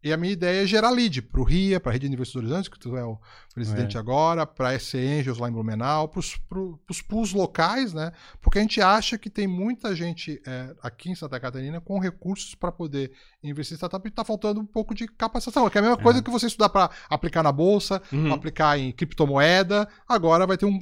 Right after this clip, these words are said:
Speaker 1: um programa pra capacitar também pra investir em startups.
Speaker 2: Eu acho, eu acho show de bola, assim, a gente tá falando aqui, né? O ria nasceu há seis anos, basicamente.
Speaker 1: Uhum.
Speaker 2: Então, a gente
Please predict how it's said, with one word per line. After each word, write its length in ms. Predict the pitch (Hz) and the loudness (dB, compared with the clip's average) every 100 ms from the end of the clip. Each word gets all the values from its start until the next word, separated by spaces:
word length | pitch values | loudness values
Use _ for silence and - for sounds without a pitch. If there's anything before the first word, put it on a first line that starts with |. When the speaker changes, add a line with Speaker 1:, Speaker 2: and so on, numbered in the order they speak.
| 180 | -2
Speaker 1:
um 100 | 180 | 6
programa 380 | - 160 156 165 | 6 6 4 2
pra 140 | 175 | 0
capacitar 680 | 170 165 - - - 143 147 - - - | 0 -4 -4 -8 -4 -2 -2 -6 -20 -12
também 280 | - 143 139 | -6 -4 -4
pra 100 | 156 | -6
investir 320 | 147 135 143 | -6 -6 -8
em 20 | |
startups. 320 | 131 156 156 120 | -8 -8 -2 0
Speaker 2:
Eu 60 | |
acho, 220 | 139 - | 0 -2
eu 160 | 170 156 | -2 0
acho 160 | 151 180 | 0 -2
show 180 | - | -6
de 60 | 214 | -6
bola, 260 | 165 170 127 | -4 -2 -2
assim, 240 | - 131 | -2 -4
a 240 | 127 131 | -4 0
gente 500 | 127 147 156 147 131 _ _ | 0 0 -2 -2 -4 _ _
tá 120 | - 117 | -8 -4
falando 240 | - 127 123 | -2 -2 -2
aqui, 180 | - | -2
né? 120 | 110 107 | -2 0
O 80 | |
ria 240 | 104 156 160 | 2 2 0
nasceu 500 | 131 - 135 156 151 | -2 -2 -2 -2 -2
há 60 | |
seis 260 | - 151 139 | -2 -2 -2
anos, 220 | 127 98 | -2 -4
basicamente. 540 | 98 101 95 98 95 135 | -6 -6 -8 -8 -6 -6
Speaker 1:
Uhum. 60 | |
Speaker 2:
Então, 440 | 131 131 143 147 139 | -4 -2 -2 -2 -4
a 80 | |
gente 480 | 127 143 147 135 127 | -2 -4 -2 -4 -6